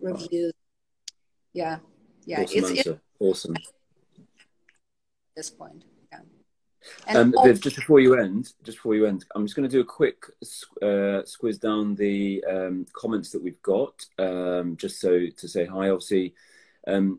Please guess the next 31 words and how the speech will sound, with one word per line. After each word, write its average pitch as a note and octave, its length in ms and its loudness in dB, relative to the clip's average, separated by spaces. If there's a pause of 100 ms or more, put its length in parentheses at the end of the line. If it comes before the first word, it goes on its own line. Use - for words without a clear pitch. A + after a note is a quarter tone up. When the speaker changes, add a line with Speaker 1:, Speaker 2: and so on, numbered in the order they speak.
(140)
Speaker 1:
Kalo G#2+ 240 2
Aesthetics G2+ 400 -2
Northern F#2+ 220 -2
Ireland, G#2 560 0 (120)
uh, F2+ 300 -4
has F2 140 -10
always, F#2 220 -4 (120)
uh, F2+ 60 -2 (280)
joins G2+ 360 -2
us, G2+ 140 -2
and F#2 240 -6 (340)
Ualdrus A2 960 0
Mariam, A2 560 0
thank G2+ 240 -6
you - 60 -20 (120)
for G2+ 100 -4
joining G2+ 380 0
us F#2 140 -4
as F2+ 140 -8
well. G#2+ 460 0 (640)
Um, F#2 560 -4 (300)
lots A#2+ 360 4
and A2+ 80 -2
lots A2 140 -2
of G#2 80 -12
people. A2 300 -2
We A2+ 100 4
did A#2+ 220 4
have A2+ 200 -2
one A2 440 0 (100)
comment G#2+ 500 -4